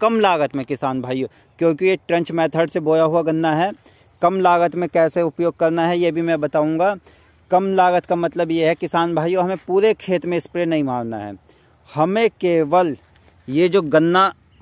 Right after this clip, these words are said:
पौधा आप देख रहे हैं, ये जो गन्ना देख रहे हैं, इसके एक ब्लेंथ इस साइड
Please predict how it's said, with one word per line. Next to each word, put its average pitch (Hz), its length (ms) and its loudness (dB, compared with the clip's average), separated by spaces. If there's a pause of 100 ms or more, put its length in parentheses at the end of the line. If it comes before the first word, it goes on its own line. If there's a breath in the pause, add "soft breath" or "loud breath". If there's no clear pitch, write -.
(120)
पौधा 170 340 2
आप 175 140 4
देख 147 380 0
रहे 143 180 2
हैं, 151 220 2
ये 180 120 2
जो 165 100 0
गन्ना 143 300 2
देख 139 280 0
रहे 131 140 -2
हैं, 170 260 -2 (800 soft breath)
इसके 208 840 0 (680)
एक 175 380 4
ब्लेंथ 185 340 4 (180)
इस 165 100 -2 (140)
साइड 190 320 2